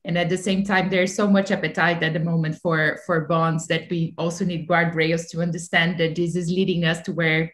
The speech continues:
we really need. And this is applicable not only to clean energy, but also to the land use sector, which is another one, uh,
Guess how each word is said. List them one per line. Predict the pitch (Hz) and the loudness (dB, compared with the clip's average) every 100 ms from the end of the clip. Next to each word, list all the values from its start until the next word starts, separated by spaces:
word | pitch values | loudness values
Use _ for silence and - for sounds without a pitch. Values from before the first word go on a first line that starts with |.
| - | -6
we | 165 151 160 | -6 -4 -2
really | 156 151 | -2 -2
need. | 147 139 131 - - - - | -4 -4 -8 -14 -20 -20 -8
And | 180 175 170 170 | -4 -4 -2 0
this | 233 | 2
is | 247 214 - - | 2 0 -2 0
applicable | 175 170 208 196 190 190 | 0 2 0 2 0 2
not | 190 196 | 4 4
only | 196 196 | 6 4
to | 202 | 2
clean | 202 208 202 | 0 4 4
energy, | 190 190 160 160 | 4 2 0 -2
but | 160 170 | -2 2
also | 170 180 185 185 | 4 2 0 -4
to | - | -2
the | 175 | 0
land | 175 165 165 | 2 2 2
use | 165 160 | 0 -2
sector, | - 156 - - 147 147 | -2 -2 -2 -2 -2 -2
which | 156 - | -4 -6
is | 165 - - | -8 -8 -6
another | 165 160 165 165 151 | 0 2 4 2 0
one, | 165 156 156 156 - | 0 0 0 -4 -4
uh, | 151 147 | -2 -2